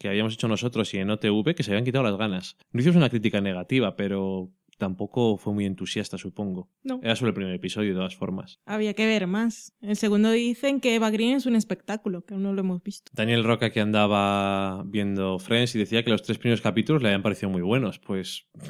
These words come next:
Speaker 1: pues termina la primera temporada porque a partir de ahí son todos mejores.
Speaker 2: Dice que hay que ir con calma.
Speaker 1: No, con calma. Si episodios tienes, no te preocupes. Miguel Pastor decía, "Esta noche he visto al Barça no ganar la Liga".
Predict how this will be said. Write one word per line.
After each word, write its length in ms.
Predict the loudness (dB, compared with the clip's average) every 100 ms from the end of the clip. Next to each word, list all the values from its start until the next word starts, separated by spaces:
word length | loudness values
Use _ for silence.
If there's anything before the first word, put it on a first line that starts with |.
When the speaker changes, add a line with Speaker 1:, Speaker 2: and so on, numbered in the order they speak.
| -18 -20 -20 -20
Speaker 1:
pues 300 | -20 -20 -20 -20 -20 -20 -16
termina 320 | -12 -6 -2
la 60 | 0
primera 220 | 0 0
temporada 480 | -2 -2 -2 0 -2
porque 220 | -4 -6
a 280 | -4 -4 -4
partir 220 | -6 -4
de 60 | -4
ahí 40 |
son 80 | -2
todos 160 | -4 -4
mejores. 540 | -2 -2 -2 -8 -18 -20 _
Speaker 2:
Dice 240 | -6 -4 -2
que 80 | 0
hay 80 |
que 60 | 0
ir 60 | 0
con 160 | -2
calma. 360 | -4 -6 -8 -14 _ 0
Speaker 1:
No, 160 | 2
con 140 | 2 2
calma. 400 | 0 2 -2 -6
Si 280 | -4 -4 -2
episodios 400 | -4 0 0 2
tienes, 360 | 0 -2 -6
no 80 | -8
te 80 | -4
preocupes. 480 | -4 -6 -10 -14 -18 _ _ -8
Miguel 240 | -2 0
Pastor 540 | 0 -4 0 2 2 0
decía, 640 | -4 0 0 0 -2 -2
"Esta 240 | -4 -2 0
noche 360 | 0 -2 0
he 20 | 0
visto 480 | -2 -4 -2 2
al 160 | 2 2
Barça 720 | 0 -4 -4 -4 -4 -6 -12 _ -6
no 240 | 0 0
ganar 300 | 2 0 0
la 100 | -2
Liga". 400 | -4 -4 -8 -10